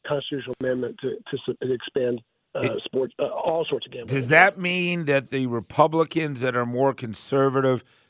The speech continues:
Speaker 2: that are okay with sports gambling, would not vote for constitutional amendment, though, because that does open the door for casino gambling down the line?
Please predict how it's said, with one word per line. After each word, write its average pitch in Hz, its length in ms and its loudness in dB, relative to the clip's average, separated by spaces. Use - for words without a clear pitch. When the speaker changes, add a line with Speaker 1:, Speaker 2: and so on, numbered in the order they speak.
Speaker 2:
that 113 120 2
are 113 220 2
okay 127 500 2
with 117 160 -2
sports - 480 -2
gambling, 131 680 0
would 107 180 -4
not 127 340 6
vote 131 260 2
for 120 120 -6
constitutional 107 840 -4
amendment, 123 500 -2
though, 123 160 4
because 107 360 -6
that 120 260 -2
does 120 240 0
open 120 260 0
the 113 80 -4
door 117 360 2
for 104 140 -4
casino 117 540 -2
gambling 117 400 -4
down 110 240 -2
the 104 80 -4
line? 113 320 -4